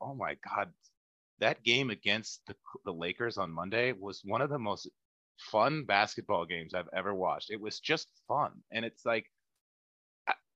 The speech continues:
people forget that's the point of being a fan of sports. Like, my life isn't going to be fundamentally any different if the Jazz win a championship in my lifetime or not.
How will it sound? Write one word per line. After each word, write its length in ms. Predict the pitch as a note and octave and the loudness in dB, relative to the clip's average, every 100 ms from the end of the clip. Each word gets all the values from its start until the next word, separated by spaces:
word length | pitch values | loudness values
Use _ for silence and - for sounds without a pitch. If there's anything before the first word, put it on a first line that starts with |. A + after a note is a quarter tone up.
| _ | _
people 320 | - F#3 C#4 | -4 -2 -2
forget 460 | G3+ A#2 G2+ E3 G3 | -2 -2 4 4 6
that's 320 | C3 A2+ - | 4 4 -4
the 120 | - G#2+ | -6 -6
point 400 | - D#3+ B3+ B2+ | -6 -2 0 0
of 200 | D#2+ - | -4 -2
being 300 | D#3 G#3 D2 | 0 0 -6
a 240 | - - | -10 2
fan 260 | B2+ D#3 D2 | 6 6 2
of 100 | D2+ | -8
sports. 480 | - C3 D#3 D#2+ - | -6 0 2 0 -4
Like, 200 | G2 F2+ _ _ _ _ _ | -6 -8 _ _ _ _ _
my 220 | C3+ G3 | 0 4
life 360 | C4 D#3 F#3 D3 | 8 8 8 4
isn't 320 | B2+ C3+ F#2+ | -2 -2 -2
going 300 | A2 B2 B2+ | 0 2 0
to 120 | - | -4
be 200 | E2+ G2+ - | -6 -6 2
fundamentally 680 | B2 B2 G2 A#2 G#2 F#2+ F#2 | 2 2 0 0 0 -2 -2
any 200 | A2 - | -4 -4
different 400 | F2 - E2+ D2+ _ _ _ - | -6 -6 -10 -12 _ _ _ -8
if 160 | G2+ - | -8 -6
the 80 | |
Jazz 420 | G#2+ G#2+ A2 G#2+ - | -2 4 4 4 -2
win 220 | F#2+ G2+ | -4 -4
a 40 | |
championship 680 | - F#2+ F#2 G2 F2+ F2+ E2 | -4 -4 -4 -4 -4 -6 -6
in 100 | E2 | -6
my 120 | D#2+ D#2+ | -6 -4
lifetime 520 | D2+ D2 - D2 D2 | -4 -6 -6 -8 -8
or 60 | |
not. 180 | D2 C2+ | -14 -14